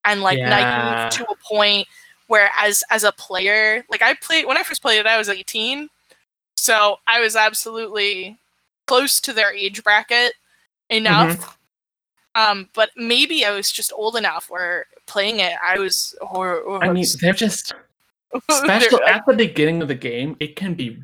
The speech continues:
Speaker 2: rough reading
Speaker 1: Yeah.
Speaker 2: through, like, the Chie Yosuke Yukiko conversations at the beginning of the game can be
Speaker 1: Mm-hmm.
Speaker 2: rough.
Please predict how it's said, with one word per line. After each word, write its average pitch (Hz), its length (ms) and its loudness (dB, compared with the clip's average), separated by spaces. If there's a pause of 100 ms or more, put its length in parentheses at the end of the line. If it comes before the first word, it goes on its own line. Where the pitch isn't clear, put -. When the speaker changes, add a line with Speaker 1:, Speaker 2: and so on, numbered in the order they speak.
(100)
Speaker 2:
rough - 520 0 (600)
reading 147 360 -2
Speaker 1:
Yeah. 180 260 4
Speaker 2:
through, 139 140 4
like, 117 540 0 (1400)
the 143 140 2
Chie 185 520 0
Yosuke 135 680 0
Yukiko 123 960 -4
conversations 117 880 -6
at - 60 -20
the - 60 -20
beginning 117 260 -6
of 110 80 -10
the 110 60 -10
game 117 440 -6 (640)
can 135 240 2
be 131 100 -2
Speaker 1:
Mm-hmm. 202 340 -2
Speaker 2:
rough. - 500 -6